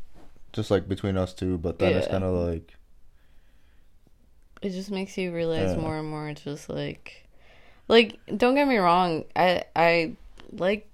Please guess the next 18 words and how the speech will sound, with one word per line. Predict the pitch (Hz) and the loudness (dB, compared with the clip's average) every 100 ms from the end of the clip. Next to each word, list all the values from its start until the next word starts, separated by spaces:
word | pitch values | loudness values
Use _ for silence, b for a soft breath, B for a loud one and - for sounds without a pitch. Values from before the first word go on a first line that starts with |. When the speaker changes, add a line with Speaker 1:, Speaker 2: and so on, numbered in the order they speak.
| - - | -12 -4
Speaker 2:
being | 160 175 170 | -2 -2 -4
from | - 156 165 | -6 -4 -4
here, | 165 139 139 143 160 - - - - _ - - - | -4 -4 -4 -6 -10 -16 -20 -20 -20 _ -20 -20 -14
especially, | 165 - 160 165 160 | -8 -2 -2 0 -2
like, | 147 143 - | -2 -4 -6
being | 147 147 | -6 -4
from | 156 147 | -6 -4
Boston | 143 156 - 147 | -4 -4 -8 -8
and | 139 - | -8 -8
stuff. | - 147 - | -8 -8 -6
But, | 147 - | -4 -2
like, | 143 143 143 - - - - b b b b b b b b b b b b b - | -2 -2 -4 -8 -18 -20 -20 b b b b b b b b b b b b b -8
I | 262 | 0
don't | 294 302 | 2 4
know. | 311 320 262 | 4 4 2
Kinda | 226 262 285 | 2 2 2
like, | 294 269 254 - B B B B B B B B B B | 4 2 0 -2 B B B B B B B B B B
like, | 208 202 190 - | 2 2 2 -8